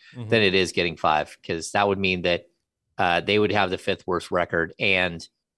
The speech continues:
Speaker 2: the top four te-, the worst four teams landed one, two, three, four in some combination. Um, so, like, it's more likely that you're either the sixth or the seventh spot, um, even if you end up with the fifth wor-, fifth worst record. So for me,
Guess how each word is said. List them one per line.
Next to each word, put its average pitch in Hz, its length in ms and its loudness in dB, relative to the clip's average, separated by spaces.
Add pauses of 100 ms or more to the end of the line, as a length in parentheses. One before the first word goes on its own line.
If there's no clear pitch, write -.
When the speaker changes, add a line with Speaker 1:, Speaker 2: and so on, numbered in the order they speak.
(120)
Speaker 2:
the 104 80 0
top 101 280 0
four 90 200 0
te-, - 320 -8
the 101 140 2
worst 107 340 2
four 98 220 2
teams 90 440 -6
landed 92 400 -2
one, 92 160 0
two, 90 140 -8
three, 85 220 -6
four 76 520 -2
in 87 160 -4
some 82 240 -4
combination. 78 600 -4 (560)
Um, 85 300 2
so, 87 520 2
like, 98 240 -8
it's - 240 -6
more 110 220 2
likely 104 380 2
that 90 120 0
you're 92 180 0
either 87 200 0
the 82 120 -8
sixth - 400 -4
or 78 60 -4
the 76 80 -8
seventh 76 380 -4
spot, 73 420 0 (420)
um, 80 440 0
even 95 340 -2
if - 160 -6
you 85 140 -2
end 80 100 0
up 80 140 -2
with 87 100 -6
the - 60 -10
fifth - 280 -8
wor-, 82 180 -4 (200)
fifth - 380 -4
worst 76 280 -4
record. 76 380 -6 (380)
So 123 260 4
for 131 160 2
me, 127 520 2